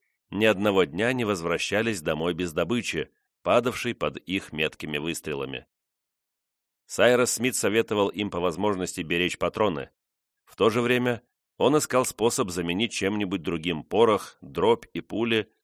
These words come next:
найденные в ящике, которые хотел сохранить на будущее. Кто из них мог знать, куда забросит их судьба, если инженер и его товарищи найдут возможным или, наконец, будут вынуждены –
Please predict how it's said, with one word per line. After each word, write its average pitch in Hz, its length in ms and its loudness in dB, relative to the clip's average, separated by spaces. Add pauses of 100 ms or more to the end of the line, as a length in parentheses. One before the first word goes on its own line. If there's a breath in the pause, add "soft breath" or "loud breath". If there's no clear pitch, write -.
найденные 98 500 2
в 90 40 -2
ящике, 87 600 0 (480)
которые 139 400 2
хотел 98 380 0
сохранить 78 600 -4
на 80 120 0
будущее. 69 600 -8 (460)
Кто 90 280 4
из 87 200 2
них 104 260 0
мог 85 240 -2
знать, 101 440 0 (200)
куда 87 320 2
забросит 104 540 4
их 98 220 -6
судьба, 82 520 -2 (340)
если 95 400 2
инженер 90 420 0
и 95 140 -6
его 87 200 -2
товарищи 113 680 0 (280)
найдут 95 460 2
возможным 117 760 2 (320)
или, 127 160 4
наконец, 98 640 4
будут 98 380 -2
вынуждены – 110 720 0